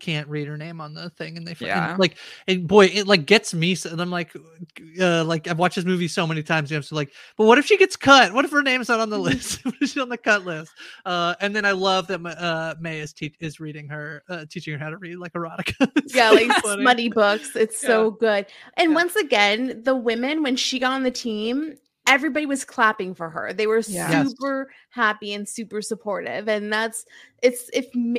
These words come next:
Speaker 3: it's such a feel-good movie, right? It makes you feel good because everyone's rooting for each other. And yeah, this, the smutty books is, like, so, so funny. Such a good moment. Um,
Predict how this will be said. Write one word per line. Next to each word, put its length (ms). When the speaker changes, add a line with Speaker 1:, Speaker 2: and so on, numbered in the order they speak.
Speaker 3:
it's 160
such 180
a 60
feel-good 480
movie, 320
right? 180
It 80
makes 240
you 60
feel 500
good 480
because 320
everyone's 500
rooting 480
for 160
each 280
other. 420
And 200
yeah, 160
this, 400
the 180
smutty 480
books 420
is, 380
like, 260
so, 720
so 380
funny. 300
Such 220
a 60
good 580
moment. 840
Um, 760